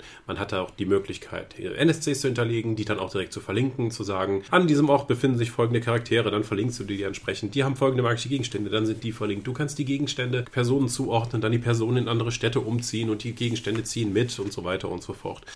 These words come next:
Es ist ein ziemlich aufgebohrtes Wikisystem, die Leute sind mit viel Energie dahinter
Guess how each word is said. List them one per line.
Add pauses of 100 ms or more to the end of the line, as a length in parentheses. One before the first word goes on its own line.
Es
ist
ein
ziemlich
aufgebohrtes
Wikisystem,
die
Leute
sind
mit
viel
Energie
dahinter